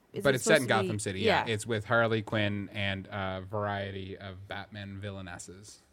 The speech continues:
Speaker 1: 'Cause they have, 'cause they have the comic series Gotham City Sirens, which is Harley,
Speaker 2: Oh.
Speaker 1: Catwoman, and Ivy.
Speaker 2: Okay, I didn't realize that.
Speaker 1: Yeah, it's a thing.
Speaker 2: Um, so I guess that would be, it would be a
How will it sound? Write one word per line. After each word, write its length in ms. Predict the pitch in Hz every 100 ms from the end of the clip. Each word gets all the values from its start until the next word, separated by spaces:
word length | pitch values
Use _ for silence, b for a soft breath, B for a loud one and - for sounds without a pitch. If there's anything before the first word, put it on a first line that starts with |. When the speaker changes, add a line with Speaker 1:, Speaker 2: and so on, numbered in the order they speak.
| _
Speaker 1:
'Cause 140 | - 262
they 140 | 262
have, 320 | 247 240 233
'cause 420 | 240 - _ - 220
they 60 |
have 140 | 214 220
the 60 |
comic 300 | 214 208 202
series 240 | - 180 175
Gotham 400 | 175 170 175 175
City 240 | - -
Sirens, 460 | 202 113 107 - -
which 180 | 190
is 160 | 185 180
Harley, 360 | 202 202 208 202
Speaker 2:
Oh. 120 | 269
Speaker 1:
Catwoman, 480 | 214 208 202 196 190
and 220 | - 180 -
Ivy. 440 | 196 175 160 180 - -
Speaker 2:
Okay, 240 | - 175 139
I 40 | 127
didn't 140 | 127
realize 280 | 120 120 127
that. 240 | 147 170 -
Speaker 1:
Yeah, 180 | - 240
it's 180 | - -
a 40 |
thing. 260 | 220 196 196 -
Speaker 2:
Um, 500 | 131 131 127 123 117
so 220 | - 120
I 100 | 110
guess 240 | 107 101
that 220 | - 87 80
would 140 | 101
be, 320 | 92 95 95
it 40 | 80
would 160 | 95
be 80 |
a 40 | 98